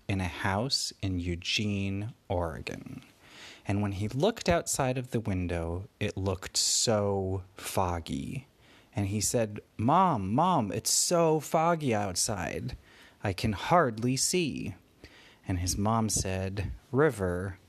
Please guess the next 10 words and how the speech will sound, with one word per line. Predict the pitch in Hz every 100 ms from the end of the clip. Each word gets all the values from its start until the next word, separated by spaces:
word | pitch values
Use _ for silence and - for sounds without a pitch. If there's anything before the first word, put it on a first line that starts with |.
| _ _ _ _
I | 151 180 170
don't | 110 95
think | - 92 -
that's | 92 -
fog. | - 135 123 82 - 139 - - _ _
I | 92 87
think | - - - 131 139 151 135 - - _
that | 110 110 107 104 110 - _ -
is | 107 101 98 95
smoke." | - - - 110 104 107 95 - - -